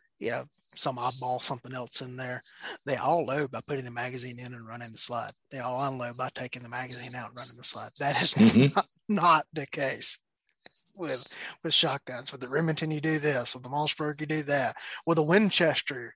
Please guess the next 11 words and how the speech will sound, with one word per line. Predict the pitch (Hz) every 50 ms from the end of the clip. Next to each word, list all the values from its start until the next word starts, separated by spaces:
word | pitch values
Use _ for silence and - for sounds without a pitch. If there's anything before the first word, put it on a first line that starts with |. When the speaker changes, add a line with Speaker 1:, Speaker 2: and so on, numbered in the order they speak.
| _ -
Speaker 1:
you | 139 139
do | 135 147 147
anything | 151 156 156 143 151 156 156
else | 156 147 -
because | 147 147 - 156 147 147 135 127
the, | 123 135 127 - - - - - - -
you | 160
know, | 151 131
the | 113 135
slide | - - - 165 165 170 165 139
lock | 143 143 135 135 131 -